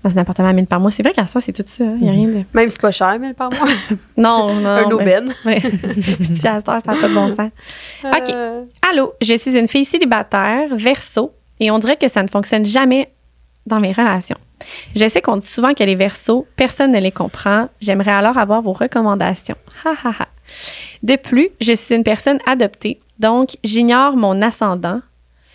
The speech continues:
Speaker 1: car je crois que ça se calcule avec l'heure de naissance. OK.
Speaker 2: Ouais.
Speaker 3: Ah, c'est chiant, ça.
Speaker 1: Donc, comme,
Speaker 2: Ouais.
Speaker 1: ouais. Donc, comment je
Speaker 3: Ah.
Speaker 1: peux faire pour le trouver ? Et est-ce que le signe ascendant qui influence le plus, finalement ?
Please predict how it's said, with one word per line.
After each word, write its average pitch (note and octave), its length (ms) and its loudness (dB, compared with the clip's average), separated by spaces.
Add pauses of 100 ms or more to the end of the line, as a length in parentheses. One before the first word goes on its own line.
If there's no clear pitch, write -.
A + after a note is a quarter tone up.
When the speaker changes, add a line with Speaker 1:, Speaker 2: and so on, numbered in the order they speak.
(160)
Speaker 1:
car B3+ 180 2
je A#3 120 2
crois C4+ 260 0
que A#3 120 -2
ça G3+ 140 0
se G3+ 120 -2
calcule G#3+ 360 0
avec F#3+ 220 0
l'heure A3 140 0
de G#3+ 80 2
naissance. F3+ 420 -4 (100)
OK. F#3+ 140 -8 (220)
Speaker 2:
Ouais. F3 200 -2 (240)
Speaker 3:
Ah, C#4 80 0
c'est - 160 -4
chiant, A#3+ 320 -2
ça. F4+ 180 -6 (100)
Speaker 1:
Donc, A3+ 240 2
comme, G#3 180 0 (100)
Speaker 2:
Ouais. F3 60 2
Speaker 1:
ouais. E3+ 360 2 (180)
Donc, A#3 200 2
comment C4 240 2
je D#4+ 100 2
Speaker 3:
Ah. G3+ 100 2
Speaker 1:
peux A3+ 100 2
faire C4+ 300 0
pour A#3 140 0
le G3 100 0
trouver ? B3+ 580 -2 (100)
Et - 140 -8
est-ce A3+ 160 0
que D#4 100 0
le C4 140 2
signe C4 260 2
ascendant G#3 420 0
qui A#3 140 -4
influence A3+ 340 -2
le A#3 80 -4
plus, - 280 -8
finalement ? F3+ 460 -4